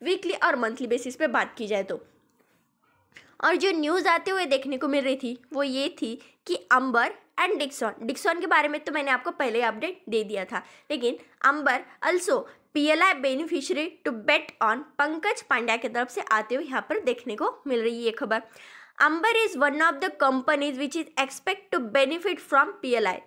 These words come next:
तो पीएलआई का इसको भी बेनिफिट होते हुए देखने को मिलेगा। साथ ही साथ we have a buy rating on the stock and view is there is an opportunity of about nearly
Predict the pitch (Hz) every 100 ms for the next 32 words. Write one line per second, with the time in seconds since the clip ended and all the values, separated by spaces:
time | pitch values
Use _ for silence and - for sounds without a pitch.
0 | - 302 311 285 277 294 285 359 302 -
1 | 277 285 247 240 226 - 285 320 285 240
2 | 285 247 - 196 208 427 - _ - 226
3 | 226 220 233 - - - - 349 359 392
4 | 320 - - - - 359 392 349 339 392
5 | 254 262 277 320 339 381 370 320 320 359
6 | - 294 247 - - - 277 269 302 -
7 | _ _ _ _ _ _ _ _ _ _
8 | _ - 240 339 453 466 - 302 349 330
9 | 277 311 320 330 311 302 294 240 247 311
10 | 339 330 339 330 311 320 - 262 240 269
11 | 233 - _ 240 277 359 370 349